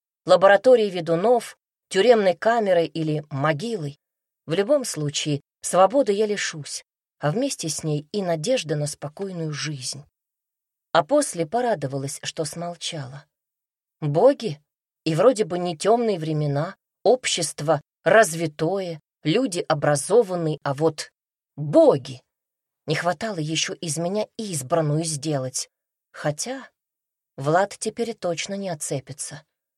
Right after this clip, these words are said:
Сказать ему, что во сне приходила богиня и велела делать кукол и дочь забрать. Кстати, о дочери придётся сказать. Влад рвётся помогать, вот пусть и... А я письмо Луше напишу.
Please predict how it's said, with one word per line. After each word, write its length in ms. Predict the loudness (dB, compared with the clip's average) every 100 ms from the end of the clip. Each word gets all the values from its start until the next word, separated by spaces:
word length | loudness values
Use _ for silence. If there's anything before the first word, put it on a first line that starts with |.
| _
Сказать 540 | -8 0 0 0 -4 -4
ему, 180 | -4
что 220 | -4 -2 2
во 100 | 2
сне 260 | 2 -4
приходила 540 | -4 -2 -2 -2 -2 0
богиня 540 | 0 -2 -6 -8 -12 _ _ -4
и 120 | -2
велела 500 | 0 2 4 6 4
делать 400 | 2 0 0 -6
кукол 460 | -4 -4 0 -2 -2 _ _ 0
и 100 | 0
дочь 480 | 4 4 4 2 -6
забрать. 640 | -2 -2 -2 -4 -4 -14 -16 _ _ _ _ _ _ -12
Кстати, 600 | -4 -2 -2 -4 -10 -12 _ _ 2
о 100 | 4
дочери 380 | 4 0 -2
придётся 480 | -6 -6 -6 -8 -8
сказать. 580 | -10 -8 -6 -8 -8 -20 _ _ _ _ _
Влад 480 | -2 2 2 0 -4
рвётся 460 | -2 0 0 0 -4
помогать, 560 | -2 -2 0 -2 -4 -4
вот 280 | -2 -2
пусть 380 | -4 -4 -4 -6 -6
и... 300 | -6 -6 -10 _ _ _ _ _ -2
А 80 | 2
я 140 | 2
письмо 380 | 0 -4 2 2
Луше 320 | 2 -4 -4
напишу. 580 | -4 -4 -6 -6 -6 -12